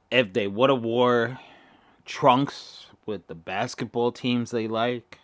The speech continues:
maybe even wore jerseys out, I'd be okay with that. I'd be like, "All right, whatever, they're wearing a jersey, no problem. It's all co-, cool." You know, I like jerseys.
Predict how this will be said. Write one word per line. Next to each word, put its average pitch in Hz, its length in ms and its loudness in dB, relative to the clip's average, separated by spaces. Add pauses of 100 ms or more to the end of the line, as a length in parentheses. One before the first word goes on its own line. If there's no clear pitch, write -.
(960)
maybe 98 340 0
even 143 240 4
wore 160 140 8
jerseys 123 580 4
out, 90 280 -4 (1600)
I'd 120 120 2
be 120 140 2
okay 110 300 -4
with 87 180 -10
that. 65 220 -20 (260)
I'd 87 120 -14
be 87 80 -10
like, 80 160 -10
"All 107 180 0
right, 101 340 -2 (920)
whatever, 123 540 2
they're 113 120 0
wearing 110 280 -2
a 101 160 -2
jersey, 98 440 -6
no 113 180 -2
problem. 85 520 -8 (340)
It's 147 120 -2
all 107 200 0
co-, 92 340 -6 (140)
cool." 98 340 -6 (460)
You 113 100 -6
know, 92 240 -8 (640)
I 131 80 2
like 107 200 0
jerseys. 104 560 -6